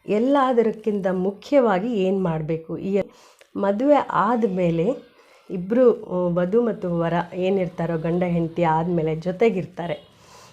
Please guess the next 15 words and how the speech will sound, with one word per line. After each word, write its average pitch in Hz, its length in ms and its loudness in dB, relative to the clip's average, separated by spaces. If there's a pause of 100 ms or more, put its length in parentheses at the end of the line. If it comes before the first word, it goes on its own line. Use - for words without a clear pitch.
(160)
ಅವರ 196 280 4
ಜೀವನ 220 420 2
ಜೊತೆಯಾಗಿ 196 560 0
ನಡೀತಾ 170 400 0
ಇರುತ್ತೆ. 160 280 -4
ನಾವು 180 380 -2 (200)
ದೈಹಿಕವಾಗಿ 220 760 2
ಜೊತೆಗಿರೋದಷ್ಟೇ 180 920 -2
ಅಲ್ಲ, 170 240 2 (560)
ಮಾನಸಿಕವಾಗಿನೂ 190 1200 0
ಸಹ 170 340 -6 (600)
ನಾವಿಬ್ರು 185 560 2
ಜೊತೆಗೆ, 180 840 -2 (120)
ಆ, 185 360 4
ಎಲ್ಲ 185 340 4